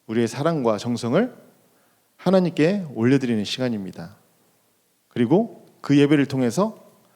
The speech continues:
하나님의 임재를 경험하고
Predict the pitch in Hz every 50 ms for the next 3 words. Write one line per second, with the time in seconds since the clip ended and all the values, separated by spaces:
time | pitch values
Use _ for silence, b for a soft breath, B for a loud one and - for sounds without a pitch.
0 | _ _ _ _ _ _ _ _ _ _ - 175 190 190 190 180 175 160 139 143
1 | 156 165 151 170 175 156 147 117 120 123 123 117 110 107 101 95 120 165 208 208
2 | - -